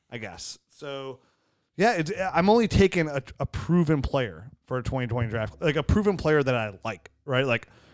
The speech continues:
Tyler Lockett, you know, for a, a, a good first,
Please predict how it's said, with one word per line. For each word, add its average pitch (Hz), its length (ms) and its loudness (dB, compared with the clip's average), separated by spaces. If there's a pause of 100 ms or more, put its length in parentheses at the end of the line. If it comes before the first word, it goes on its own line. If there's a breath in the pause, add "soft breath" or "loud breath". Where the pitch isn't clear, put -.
(300 soft breath)
Tyler 101 300 -2
Lockett, 139 480 0 (500)
you 156 120 -2
know, 151 180 2
for 151 400 -2
a, 139 200 0 (120)
a, 143 120 -6 (220)
a 139 80 -6
good 135 220 -2
first, - 520 -4